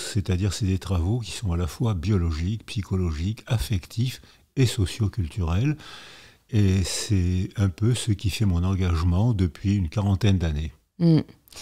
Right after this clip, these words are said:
Speaker 2: Il y a une première question que je voulais vous poser, euh, après avoir lu, euh, notamment, euh, Le Lab-, Le Laboureur et les Mangeurs de Vent, qui est votre nouveau livre, et Psychothérapie de Dieu, donc c'est les deux bouquins que j'ai potassés hier.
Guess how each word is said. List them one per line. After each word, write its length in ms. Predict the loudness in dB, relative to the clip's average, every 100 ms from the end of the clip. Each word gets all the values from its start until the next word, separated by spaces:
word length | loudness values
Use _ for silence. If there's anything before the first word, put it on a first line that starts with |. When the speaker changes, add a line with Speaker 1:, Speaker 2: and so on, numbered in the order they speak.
| -12 -12 -2 6
Speaker 2:
Il 80 |
y 20 | 8
a 40 |
une 60 | 8
première 280 | 8 6
question 320 | 6 4 4 6
que 100 | 6
je 80 |
voulais 160 | 6 6
vous 140 | 4
poser, 500 | 4 6 8 8 8
euh, 140 | 8 6
après 320 | 4 4 6
avoir 320 | 6 6 6
lu, 180 | 8 8
euh, 80 | 8
notamment, 640 | 6 6 4 4 4 2
euh, 80 | 2 -2 -14 -16 -16 -8
Le 120 | -2
Lab-, 360 | 4 4 4 0
Le 100 | 4
Laboureur 540 | 6 6 8 8 8 8
et 40 |
les 60 | 8
Mangeurs 340 | 8 6 6
de 100 | 6
Vent, 220 | 6 4
qui 120 | 4
est 20 | 2
votre 180 | 6
nouveau 220 | 6 8 6
livre, 380 | 6 4 0 -8 -20 -2 2
et 240 | 4 2
Psychothérapie 640 | 0 4 6 6 6 4
de 100 | 2
Dieu, 220 | 6 6 6
donc 160 | 4
c'est 100 | 4
les 80 | 2
deux 180 | 6 6
bouquins 280 | 6 6 6
que 40 |
j'ai 80 | 4
potassés 420 | 4 4 4 4
hier. 360 | 6 6 2